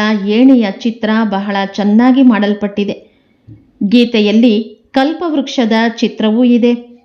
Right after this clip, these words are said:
ಆದರೆ ಗೀತೆಯನ್ನು ಭಗವಂತ ಯಾವಾಗ ತಿಳಿಸಿದರು, ಬಂದು ಏನು ಮಾಡಿದರು, ಇದೇನೂ ತಿಳಿದಿಲ್ಲ. ಅನ್ಯ ಧರ್ಮದವರಾದರೂ ತಮ್ಮ ತಮ್ಮ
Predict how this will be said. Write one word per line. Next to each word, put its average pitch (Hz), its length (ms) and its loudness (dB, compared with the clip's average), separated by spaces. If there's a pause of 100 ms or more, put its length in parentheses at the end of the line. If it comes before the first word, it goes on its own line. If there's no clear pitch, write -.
(200)
ಆದರೆ 220 360 0
ಗೀತೆಯನ್ನು 226 840 2
ಭಗವಂತ 220 580 0 (300)
ಯಾವಾಗ 208 400 -2
ತಿಳಿಸಿದರು, 254 840 0 (440)
ಬಂದು 240 380 2
ಏನು 202 380 2
ಮಾಡಿದರು, 240 880 0 (220)
ಇದೇನೂ 214 480 2
ತಿಳಿದಿಲ್ಲ. 208 480 0 (720)
ಅನ್ಯ 254 340 4
ಧರ್ಮದವರಾದರೂ 214 1300 0
ತಮ್ಮ 254 300 2
ತಮ್ಮ 247 260 0